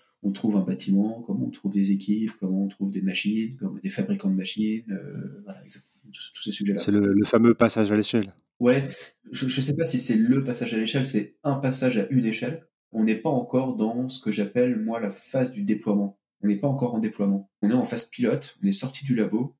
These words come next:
Speaker 1: Euh, j'aurai peut-être l'occasion d'y revenir dans le podcast, mais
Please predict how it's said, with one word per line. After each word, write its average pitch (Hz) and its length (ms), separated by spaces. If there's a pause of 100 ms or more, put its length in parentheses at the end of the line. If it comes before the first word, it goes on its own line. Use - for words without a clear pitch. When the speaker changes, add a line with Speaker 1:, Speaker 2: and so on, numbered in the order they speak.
(400)
Speaker 1:
Euh, 95 240
j'aurai 95 200
peut-être 101 120
l'occasion 101 240
d'y 101 120
revenir 104 260
dans 101 80
le 98 80
podcast, 135 340
mais 101 160